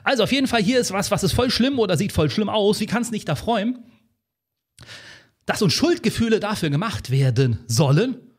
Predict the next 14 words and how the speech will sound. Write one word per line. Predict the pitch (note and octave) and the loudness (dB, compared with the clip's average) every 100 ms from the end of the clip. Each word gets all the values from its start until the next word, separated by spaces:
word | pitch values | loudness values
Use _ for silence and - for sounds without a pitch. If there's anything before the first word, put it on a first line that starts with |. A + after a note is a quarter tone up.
| _ _ - - | _ _ -14 -6
dafür, | G#3 - | -4 -2
dass | E3 D3+ - G2+ | -2 -2 -4 -2
wir | A2+ A3 G3+ G#3 | 0 2 0 0
in | D#3+ | -4
eine | D3 C#3+ B2 | -2 0 0
Leichtigkeit | B2+ G3+ - - - F2 - | -2 -6 -8 -10 -8 -10 -10
gehen. | E2+ D#2 C#2+ _ _ _ _ | -10 -10 -12 _ _ _ _
Und | B2 | 0
dann | C3 | 0
denkt | C#3+ | 0
so, | A#2+ | -2
"Oh | C#3 D#3+ | -2 0
ja, | B2 D3+ E3+ - - - - - | 0 0 -2 -6 -14 -20 -8 -2
hu, | C#3+ F3+ F#3+ | 0 0 -2